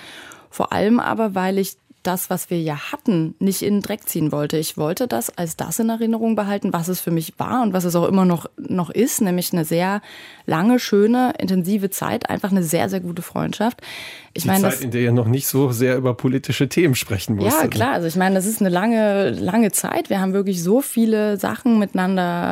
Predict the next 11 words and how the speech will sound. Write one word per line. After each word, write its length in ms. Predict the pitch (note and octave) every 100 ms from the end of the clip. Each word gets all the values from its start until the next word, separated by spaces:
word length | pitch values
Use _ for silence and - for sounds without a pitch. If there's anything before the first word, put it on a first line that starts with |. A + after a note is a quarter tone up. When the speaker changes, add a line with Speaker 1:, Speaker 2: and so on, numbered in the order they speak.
| -
Speaker 1:
erlebt, 420 | E3 D#3+ A#3 B3+
Gutes 440 | - B3 C#4 A#3+ A3+
und 180 | F#3+ -
Schlechtes 460 | F#3 A#3 A#3 A3+
und 100 | F#3+
sowas 300 | F3+ F#3 F3+
schmeißt 400 | - E3+ - -
man 160 | G3 G3
ja 100 | F3+
nicht 240 | F#3 -
mal 140 | E3+